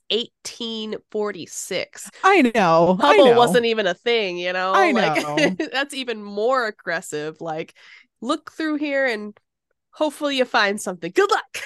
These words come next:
Speaker 1: <laughs> You
Speaker 2: Yeah.
Speaker 1: know? Um, so more than a hundred and forty years after that, in nineteen eighty-nine, nasa's Voyager two became the first and only spacecraft to study Neptune up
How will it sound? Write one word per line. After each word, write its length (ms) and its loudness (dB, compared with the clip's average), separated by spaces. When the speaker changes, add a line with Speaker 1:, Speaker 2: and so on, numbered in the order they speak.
Speaker 1:
<laughs> 160 -10
You 120 -4
Speaker 2:
Yeah. 120 -2
Speaker 1:
know? 240 -8
Um, 500 0
so 180 -2
more 260 -4
than 120 -6
a 60 -2
hundred 300 -6
and 100 -12
forty 240 -4
years 500 -4
after 320 -4
that, 500 0
in 360 -8
nineteen 720 -6
eighty-nine, 680 -8
nasa's 380 -4
Voyager 380 -8
two 380 -6
became 400 -6
the 60 -6
first 340 -4
and 120 -8
only 220 -2
spacecraft 640 -4
to 80 -16
study 400 -4
Neptune 480 -8
up 160 -6